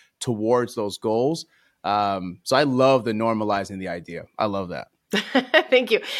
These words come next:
Speaker 2: I mean, I grew up in this real estate world. And so then I go to the rental association, it's totally normalized.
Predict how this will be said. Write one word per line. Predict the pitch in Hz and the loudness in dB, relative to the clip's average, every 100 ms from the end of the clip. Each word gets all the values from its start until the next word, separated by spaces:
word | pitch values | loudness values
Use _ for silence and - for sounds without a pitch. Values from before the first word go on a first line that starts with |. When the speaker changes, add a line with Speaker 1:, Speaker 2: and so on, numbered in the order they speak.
| - | 0
Speaker 2:
I | 294 | 2
mean, | 311 285 | 4 4
I | 302 | 2
grew | 269 302 277 247 | 2 0 2 4
up | 381 - - | 4 4 0
in | 254 247 | 0 2
this | 233 220 220 | 2 2 -2
real | 170 226 262 | -2 2 2
estate | 262 196 160 | 2 0 0
world. | 202 311 311 302 240 | 0 4 6 4 2
And | 196 | 0
so | |
then | 196 202 | 2 2
I | 202 | 4
go | 214 | 2
to | |
the | 202 170 | 2 2
rental | 202 262 269 | 2 2 0
association, | 269 254 254 247 226 | 0 0 0 0 -2
it's | 175 | -2
totally | - 254 240 190 | 0 2 2 2
normalized. | 190 220 269 349 403 - | 4 4 4 6 4 2